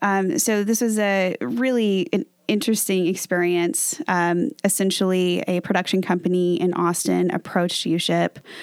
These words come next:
um, and said, "Hey, we want to, um, make a T V show that's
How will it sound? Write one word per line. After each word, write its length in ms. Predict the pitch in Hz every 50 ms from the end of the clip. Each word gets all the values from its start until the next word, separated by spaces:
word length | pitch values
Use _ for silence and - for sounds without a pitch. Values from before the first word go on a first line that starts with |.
| - - - - _ -
um, 240 | - 180 175 170 -
and 120 | 180 185
said, 200 | 175 - 175 180
"Hey, 260 | - - 202 190 185
we 160 | 180 180 180 180
want 320 | 180 175 170 165 - -
to, 480 | - - - 180 170 170 170 180 185 - -
um, 260 | - 175 165 165 185
make 140 | 175 170 -
a 60 | -
T 180 | 175 - - 190
V 140 | 175 185 226
show 340 | 240 - 208 190 170 175 180
that's 320 | 175 170 170 - -